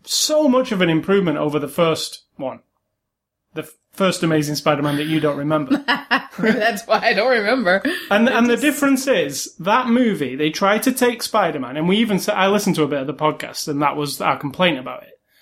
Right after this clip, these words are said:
Speaker 1: They tried to take Spider-Man and make it mean and moody and dark and brooding and t-, strip away the humour. And it didn't work for me. Now,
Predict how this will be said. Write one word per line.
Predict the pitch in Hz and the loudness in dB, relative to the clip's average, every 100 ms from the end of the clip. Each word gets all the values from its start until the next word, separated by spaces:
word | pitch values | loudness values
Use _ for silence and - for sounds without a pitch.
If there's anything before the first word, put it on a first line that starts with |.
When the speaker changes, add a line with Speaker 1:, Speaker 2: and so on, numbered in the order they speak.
| _ _ | _ _
Speaker 1:
They | - | -6
tried | 190 190 202 | 0 0 2
to | 254 | 0
take | 233 233 | 0 -2
Spider-Man | - 214 160 147 143 143 147 | -2 0 2 0 -2 -4 -4
and | 156 | -2
make | 151 160 156 | 0 -2 -2
it | 156 151 | -6 -4
mean | 151 160 185 208 208 | -2 0 2 0 0
and | 202 202 | 0 0
moody | 202 185 151 147 151 | 0 0 -2 -2 -2
and | 139 131 139 | -4 -6 -4
dark | 160 156 160 160 | 0 0 0 -2
and | 156 131 | -4 -2
brooding | 156 170 156 143 131 - _ _ _ _ _ _ _ _ | 0 0 0 -2 -6 -12 _ _ _ _ _ _ _ _
and | 156 143 - | -6 -4 -6
t-, | - | -6
strip | - - 196 | -6 0 2
away | 214 214 | 4 2
the | 208 | 2
humour. | 196 226 202 151 131 - _ _ _ _ _ _ _ _ _ | 0 2 2 0 -4 -12 _ _ _ _ _ _ _ _ _
And | 175 156 151 151 151 - - _ _ _ _ _ _ _ _ _ _ | 0 2 2 0 -2 -6 -16 _ _ _ _ _ _ _ _ _ _
it | 185 170 | -6 0
didn't | 190 202 147 | 2 2 2
work | 165 190 - | 2 0 0
for | 165 | -4
me. | 131 131 _ _ _ | -6 -8 _ _ _
Now, | 175 175 175 | -2 0 0